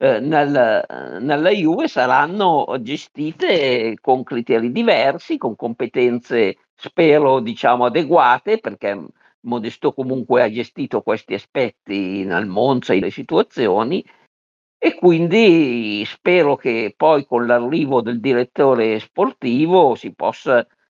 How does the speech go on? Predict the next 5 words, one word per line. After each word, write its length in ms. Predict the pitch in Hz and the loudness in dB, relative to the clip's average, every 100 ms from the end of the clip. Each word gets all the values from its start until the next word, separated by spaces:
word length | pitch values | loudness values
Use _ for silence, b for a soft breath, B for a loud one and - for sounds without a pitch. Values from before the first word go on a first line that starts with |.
| _ _ | _ _
costruire, 1040 | 156 156 - 156 156 151 151 156 147 143 | -4 -4 -4 0 2 2 2 2 2 0
eh, 300 | 120 135 120 - | 0 2 0 -2
una 320 | 160 147 143 | -2 0 -2
buona 380 | 135 143 143 135 | -2 -4 -4 -6
squadra. 760 | - 123 110 80 - 90 92 | -6 -2 0 -2 -6 -10 -12